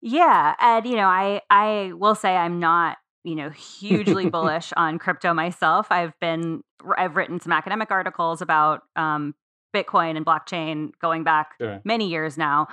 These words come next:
Speaker 1: Um, I'm old in Bitcoin time, I guess. And, and I do think that a huge part of what, um, appeals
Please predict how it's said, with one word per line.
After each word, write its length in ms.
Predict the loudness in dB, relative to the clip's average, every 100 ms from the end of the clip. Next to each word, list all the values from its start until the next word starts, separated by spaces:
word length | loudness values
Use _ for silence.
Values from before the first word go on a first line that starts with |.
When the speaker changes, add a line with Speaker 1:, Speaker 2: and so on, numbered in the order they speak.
| -12 -2
Speaker 1:
Um, 240 | 0 2 0
I'm 140 | 0
old 420 | 0 -2 -2 -6
in 160 | -10 -8
Bitcoin 380 | -10 -8 -8 -4
time, 240 | -4 -4
I 60 | -4
guess. 340 | 0 0 -4 _ 0
And, 260 | 2 0 0
and 140 | 2
I 100 | 2
do 240 | 0 -4 -6
think 260 | -4 -2 -2
that 140 | -2
a 40 |
huge 440 | -4 -8 -8 -8 -12
part 360 | 0 2 2 0
of 200 | -2 -2
what, 380 | 0 2 0 -4 _ _ 0
um, 500 | 2 2 0 -4 -8 _ _ _
appeals 720 | -8 -6 -6 -4 -2 -4 -10